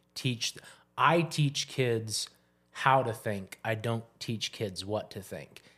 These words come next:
And that is a complete misconception. It's not possible because everybody who teaches is teaching from the perspective of their worldview. So if you think you can teach somebody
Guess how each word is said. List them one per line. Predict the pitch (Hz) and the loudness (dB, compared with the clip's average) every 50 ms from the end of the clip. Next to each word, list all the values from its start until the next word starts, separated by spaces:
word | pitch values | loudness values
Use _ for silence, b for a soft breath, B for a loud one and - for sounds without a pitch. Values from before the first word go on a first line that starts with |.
| b b | b b
And | 107 117 | 0 4
that | 127 135 139 | 6 6 6
is | 131 113 | 6 4
a | 113 | 0
complete | 110 - 110 98 - - - - - 131 131 139 143 135 131 139 - _ _ _ | -2 -2 -2 -2 -4 -8 -10 -6 -2 0 2 2 2 0 -2 -6 -12 _ _ _
misconception. | - 123 120 120 107 - - 120 107 104 - 110 95 - - 101 98 | -4 -2 0 0 0 -2 -2 -2 -2 -2 -2 -2 -2 -4 -4 -6 -6
It's | 95 - - | -6 -4 0
not | 123 123 120 113 - - | 2 2 2 0 -2 -10
possible | - - 101 - 80 - - - 82 76 65 - - _ _ _ _ _ _ _ | -2 0 0 0 0 -6 -10 -10 -10 -12 -16 -16 -20 _ _ _ _ _ _ _
because | 120 113 127 120 98 - - _ | -2 0 0 0 0 -2 -8 _
everybody | - 135 151 160 151 143 151 160 160 139 127 127 127 131 123 | 4 6 6 6 6 6 6 6 6 6 6 4 4 4 2
who | 110 135 | 2 0
teaches | 127 - - - 160 151 123 - - 98 92 95 98 - - b b b b b b b _ | -2 -2 -2 0 0 0 0 -2 -6 -6 -6 -6 -8 -8 -10 b b b b b b b _
is | 110 107 107 | -4 -4 -4
teaching | - - - - 156 151 151 - 147 143 139 123 | -4 -6 0 2 2 2 2 2 2 2 2 0
from | - - 131 131 131 | 2 2 2 2 2
the | 127 123 | -2 -2
perspective | - 127 113 - - - _ - 117 104 - - 110 98 98 - | -2 -2 -2 -2 -4 -2 _ 0 0 0 -2 -6 -6 -6 -6 -8
of | - 117 107 104 | -8 -8 -6 -4
their | 110 107 104 | -2 -2 -2
worldview. | 98 101 107 107 104 101 101 95 - 90 - - - - _ _ _ _ _ _ _ | -2 -2 -2 0 0 -2 -2 -6 -10 -14 -14 -16 -18 -18 _ _ _ _ _ _ _
So | - - 123 | -4 0 0
if | 113 110 - | 0 0 4
you | 139 160 185 | 4 4 6
think | 170 160 165 165 170 160 160 | 6 4 4 4 4 4 4
you | 156 147 | 2 2
can | 147 135 120 | 2 0 0
teach | 110 - - 160 156 156 - - | -2 -2 2 2 2 2 2 -2
somebody | - 135 120 113 113 104 110 107 107 107 104 101 - | 0 0 0 0 2 2 0 2 2 0 -2 -2 -6